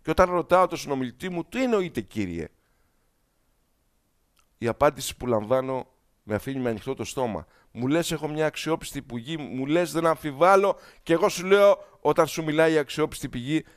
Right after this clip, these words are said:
δες ενδεχομένως στις πίσω σελίδες. Σε λίγο θα δούμε και τα υπόλοιπα.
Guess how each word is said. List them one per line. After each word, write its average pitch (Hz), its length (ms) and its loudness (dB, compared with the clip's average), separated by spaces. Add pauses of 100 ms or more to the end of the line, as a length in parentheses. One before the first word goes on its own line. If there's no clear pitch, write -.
(140)
δες 139 240 2
ενδεχομένως 127 680 -2 (220)
στις - 340 -12
πίσω 120 440 -6 (720)
σελίδες. 87 800 -14 (4000)
Σε - 140 -8
λίγο 165 160 -2
θα 147 100 -2
δούμε 151 160 -8
και 139 80 -6
τα 120 60 -2
υπόλοιπα. 92 600 -8